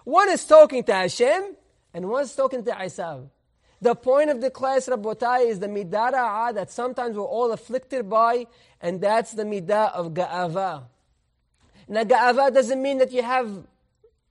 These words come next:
money in the bank. Ga'ava doesn't mean you have a nice sports car you're driving around, no.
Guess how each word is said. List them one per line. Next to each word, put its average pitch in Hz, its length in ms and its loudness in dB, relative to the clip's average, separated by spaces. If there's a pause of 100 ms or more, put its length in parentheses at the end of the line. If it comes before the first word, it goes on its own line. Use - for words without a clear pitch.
(100)
money 254 340 -2
in 247 100 -4
the 226 100 0
bank. 190 500 -8 (500)
Ga'ava 247 480 2
doesn't 254 280 0
mean 262 160 -2
you 254 100 2
have 247 180 -4
a 240 80 0
nice 247 280 -4
sports 254 460 -2
car 262 160 -4
you're 240 120 -6
driving 220 460 -4
around, 196 400 -8
no. 214 360 -8